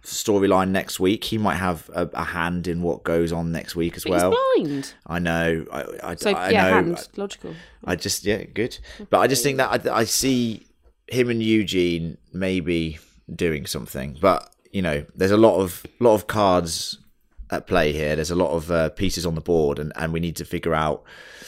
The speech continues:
Speaker 1: who's gonna be doing what next week.
Speaker 2: Well, there's a, there's a question for everybody out there. Will, will Eugene have his hero moment, or is he just an ass?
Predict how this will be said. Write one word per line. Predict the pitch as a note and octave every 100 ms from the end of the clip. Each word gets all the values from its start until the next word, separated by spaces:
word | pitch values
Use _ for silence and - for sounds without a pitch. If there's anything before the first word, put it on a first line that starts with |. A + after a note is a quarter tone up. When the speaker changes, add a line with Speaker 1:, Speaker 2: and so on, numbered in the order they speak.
| - - _
Speaker 1:
who's | G#2+ G2 E2+
gonna | F2+
be | E2
doing | E2+ D#2+
what | E2 -
next | C2+ -
week. | D#2 C#2 G#1 - - - - - _ _
Speaker 2:
Well, | G#3+ F3
there's | F3
a, | F3+
there's | C3 E3+
a | E3+
question | - F#3 - E3
for | -
everybody | E3+ E3 E3
out | D#3+ D#3
there. | F3 F3+ C#3+
Will, | D#3 E3 D#3
will | D#3+ F3 F3+
Eugene | E3 D#3+ E3 D#3+
have | D#3 D#3
his | E3 -
hero | F3+ E3 D3
moment, | C#3+ C#3+ D#3 E3
or | - E3
is | E3+ D#3+
he | - E3
just | E3 E3 -
an | E3+
ass? | F3+ F3 - -